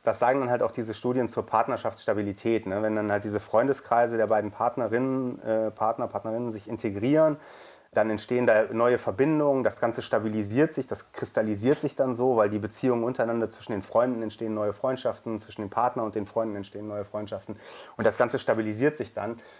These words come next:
Dann, klar, dann ist es genauso eine Situation, wo es neue Beziehungsgelegenheiten gibt, wo ein neues, wenn man so will, Milieu für einen entsteht. Ich glaub, das ist so der Best Case.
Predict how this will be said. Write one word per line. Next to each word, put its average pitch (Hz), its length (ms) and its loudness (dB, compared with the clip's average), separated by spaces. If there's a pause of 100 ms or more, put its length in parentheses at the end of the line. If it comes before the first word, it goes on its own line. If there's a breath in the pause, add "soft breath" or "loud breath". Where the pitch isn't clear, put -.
(120)
Dann, 120 380 0
klar, 110 260 0
dann 98 160 -2
ist 104 80 -8
es 123 140 -8
genauso 120 340 0
eine 117 120 -2
Situation, 110 580 0
wo 104 60 -2
es - 120 -8
neue 107 200 2
Beziehungsgelegenheiten 110 1000 -2
gibt, 101 260 -4
wo 104 80 0
ein 104 60 -2
neues, 104 360 -2
wenn 101 140 0
man 107 140 0
so 104 80 -8
will, 117 100 4
Milieu 113 460 4
für 139 160 2
einen 120 260 2
entsteht. 110 420 -6
Ich - 60 -20
glaub, 113 160 2
das - 160 -4
ist 131 80 -4
so 131 100 0
der 110 180 8
Best - 280 0
Case. 82 420 -2